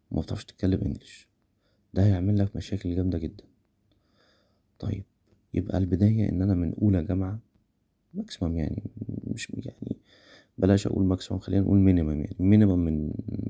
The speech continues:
من أولى جامعة، مع إن المفروض تكون بادئ بدري عن كده، تبتدي تجهز نفسك إن أنت تبتدي تذاكر كورسز إنجليش. أنت يعني إذا كان عندك، عندك القدرة المادية إن أنت تروح البريتش كونسل تاخد كورسات إنجليش،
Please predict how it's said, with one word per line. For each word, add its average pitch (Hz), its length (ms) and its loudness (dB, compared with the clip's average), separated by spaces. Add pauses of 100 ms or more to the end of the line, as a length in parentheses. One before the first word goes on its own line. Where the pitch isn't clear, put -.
(840)
من 87 120 4
أولى 95 260 6
جامعة، 87 280 2
مع 85 160 0
إن - 80 0
المفروض 90 280 0
تكون 92 260 -2
بادئ 90 220 4
بدري 87 300 2
عن 67 140 -4
كده، 90 280 -4 (680)
تبتدي 107 320 -6
تجهز 95 380 2
نفسك - 540 -2 (320)
إن 90 80 0
أنت 92 180 0
تبتدي 80 540 -2
تذاكر 82 320 -2
كورسز - 460 -6
إنجليش. - 420 -2
أنت - 160 -6 (300)
يعني - 300 -12
إذا - 120 -20
كان 76 120 -2
عندك، 85 140 0
عندك 87 260 0
القدرة 101 280 2
المادية 87 400 -2
إن - 100 -6
أنت 85 180 -4
تروح - 340 -10 (460)
البريتش 87 320 -6
كونسل 80 560 -6 (480)
تاخد 95 260 -2
كورسات - 380 -12
إنجليش، 85 520 -6